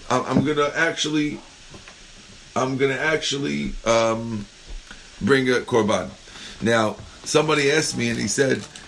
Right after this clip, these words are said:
he says, "Why Chatat Shemena?" So I saw a breakdown, you know, he said, "Shemena," because the problem was from the Shamen, from the oil.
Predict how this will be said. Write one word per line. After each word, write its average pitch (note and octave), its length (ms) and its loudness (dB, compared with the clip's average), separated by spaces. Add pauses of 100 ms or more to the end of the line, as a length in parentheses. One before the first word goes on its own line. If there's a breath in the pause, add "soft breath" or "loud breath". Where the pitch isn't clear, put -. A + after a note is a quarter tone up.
(120)
he A2+ 160 0
says, A2+ 180 -2
"Why C#3+ 260 4
Chatat D3 420 4
Shemena?" C#3 580 2 (240 loud breath)
So - 160 -2
I G2+ 80 2
saw C#3 220 2
a - 20 0
breakdown, C3 440 0
you B2+ 140 2
know, B2 180 0
he A#2+ 120 -2
said, B2+ 140 -2
"Shemena," C#3 680 2
because C3 320 2
the B2 80 -6
problem C#3+ 400 2
was C3+ 180 4
from B2+ 140 -4
the B2 60 0
Shamen, B2+ 500 2
from - 360 -8
the - 160 2
oil. E3 360 6